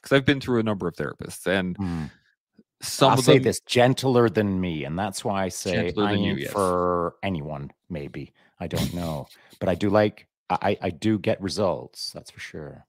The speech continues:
Speaker 1: That's, that's true. That's very true. We got some more comments here. Winter Storm, again, bringing fire always. Thank you very much, Winter Storm, for all the comments. Uh, "We don't walk in the forest believing we are as tall as the giants around us, but we will climb one to the top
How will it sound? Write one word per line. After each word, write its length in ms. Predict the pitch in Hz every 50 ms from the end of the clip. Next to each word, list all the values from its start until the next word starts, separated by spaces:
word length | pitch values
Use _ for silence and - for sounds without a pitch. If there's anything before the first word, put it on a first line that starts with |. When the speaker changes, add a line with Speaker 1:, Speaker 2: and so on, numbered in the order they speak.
| - - -
Speaker 1:
That's, 280 | 110 117 131 - - -
that's 260 | - 131 135 - -
true. 300 | - - 139 143 107 - - - -
That's 140 | 101 92 -
very 220 | - 104 104 98
true. 240 | - - 98 90 - -
We 60 | - 123
got 120 | 131 120
some 80 | - 131
more 300 | 127 127 123 123 - - - -
comments 460 | - - 147 123 123 131 127 131 131 -
here. 280 | 135 127 131 127 123 -
Winter 240 | 117 110 113 - 117
Storm, 340 | - - 113 110 113 117 - - -
again, 280 | 98 - 95 95 95 90 -
bringing 200 | - 110 117 113 -
fire 320 | - 85 82 85 85 82
always. 380 | 82 82 82 85 82 85 90 -
Thank 260 | - - 82 78 -
you 60 | -
very 140 | 78 73 71
much, 200 | 67 - - -
Winter 140 | - - -
Storm, 180 | - - - -
for 140 | - - -
all 60 | -
the 60 | -
comments. 400 | - 98 98 98 98 95 - - - - - - - - - - - - - -
Uh, 240 | - 101 95 92 -
"We 100 | - 107
don't 160 | 113 127 90 101
walk 260 | 117 113 113 - -
in 20 |
the 60 | 110 -
forest 400 | - 110 107 104 110 113 - -
believing 360 | 107 107 110 107 110 107 104
we 100 | 98 92
are 80 | 85 82
as 100 | 80 -
tall 380 | - - 101 95 98 101 95
as 140 | 95 95 92
the 100 | - 92
giants 420 | 85 92 92 87 85 85 78 - -
around 340 | 82 82 80 78 76 73 -
us, 280 | 50 50 - - - - _ _ _ _ _ -
but 140 | 98 -
we 120 | - 87 87
will 140 | 78 82 80
climb 440 | - - - 101 95 98 98 98 98
one 380 | 90 - 78 85 85 78 78 76
to 100 | - 85
the 60 | 78
top 340 | 71 - 87 73 73 - _